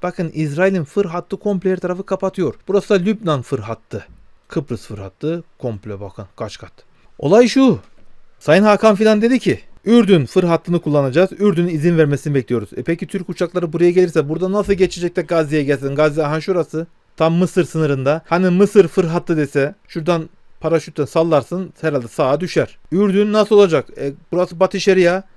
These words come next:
Batı Şeria'ya mi atacağız yardım havadan? Ama yok Gazze dendi. E, İsrail izin vermiyor. Yoksa İsrail izin verdi de Ürdün mü izin vermedi? Ben anlamadım bu açıklamayı. Bilen dostlar yazsınlar. Böyle ilginç ve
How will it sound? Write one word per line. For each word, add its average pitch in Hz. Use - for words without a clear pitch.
Batı 156
Şeria'ya 226
mi 233
atacağız 147
yardım 123
havadan? 117
Ama 143
yok 185
Gazze 170
dendi. 139
E, 135
İsrail 160
izin 185
vermiyor. 151
Yoksa 143
İsrail 170
izin 180
verdi 170
de 175
Ürdün 180
mü 170
izin 151
vermedi? 135
Ben 123
anlamadım 127
bu 107
açıklamayı. 117
Bilen 135
dostlar 160
yazsınlar. 127
Böyle 147
ilginç 147
ve 160